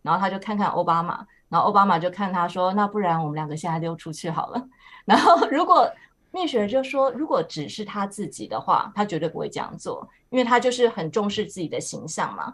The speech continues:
他不能够犯任何一点错，他不能让其他的，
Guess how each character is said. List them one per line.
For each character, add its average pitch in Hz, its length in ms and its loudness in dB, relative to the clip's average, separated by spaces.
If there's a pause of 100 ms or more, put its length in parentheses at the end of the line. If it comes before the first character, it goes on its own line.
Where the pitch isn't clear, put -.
(220)
他 202 100 0
不 220 120 4
能 170 160 2
够 175 200 -2
犯 147 280 -2
任 190 160 0
何 165 100 -6
一 151 60 -2
点 - 240 -12
错， - 320 -8 (180)
他 - 80 -4
不 262 140 2
能 208 160 2
让 214 220 4
其 202 240 -8
他 240 280 4
的， 190 380 2